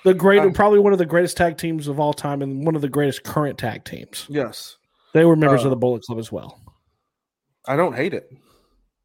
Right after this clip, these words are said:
Speaker 2: I don't hate it. I'm more pissed. Not, I'm not pissed, but more shocked that I, I don't know why I can't get over the fact you didn't have the Four <laughs> Horsemen in there.
Speaker 1: It
Speaker 2: But
Speaker 1: felt
Speaker 2: like you said,
Speaker 1: forced.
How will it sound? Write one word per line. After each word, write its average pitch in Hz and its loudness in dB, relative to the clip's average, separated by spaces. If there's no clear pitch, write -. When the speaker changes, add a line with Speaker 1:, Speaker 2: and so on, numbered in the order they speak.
Speaker 2:
I 135 -6
don't 170 0
hate 147 -4
it. - -12
I'm 131 -6
more 156 2
pissed. 151 -8
Not, 123 -2
I'm 101 -12
not 92 -14
pissed, 90 -14
but 107 -8
more 143 2
shocked 139 0
that - -2
I, 127 -2
I - 4
don't 143 4
know 139 0
why 127 4
I - -2
can't 127 -4
get 120 2
over 120 2
the 110 -6
fact 110 -4
you 113 -4
didn't 110 -2
have 113 -4
the 104 -10
Four 139 2
<laughs> - -8
Horsemen - -4
in 139 -6
there. - -2
Speaker 1:
It 240 2
Speaker 2:
But - -2
Speaker 1:
felt 185 6
Speaker 2:
like 190 4
you 175 -2
said, 180 0
Speaker 1:
forced. 196 -4